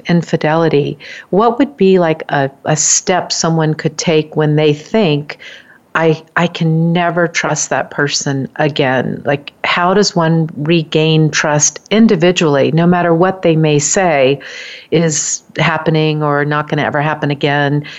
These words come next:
'Cause really, trust is an inside job. So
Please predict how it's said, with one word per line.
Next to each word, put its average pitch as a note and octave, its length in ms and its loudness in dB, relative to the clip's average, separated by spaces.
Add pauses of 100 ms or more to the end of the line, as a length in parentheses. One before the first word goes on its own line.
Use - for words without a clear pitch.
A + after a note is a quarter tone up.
(100)
'Cause - 260 -2
really, C#4 240 4
trust - 420 -2
is D#3 140 0
an D3 80 0
inside E3 540 2
job. D#3+ 580 0 (680)
So F3 440 2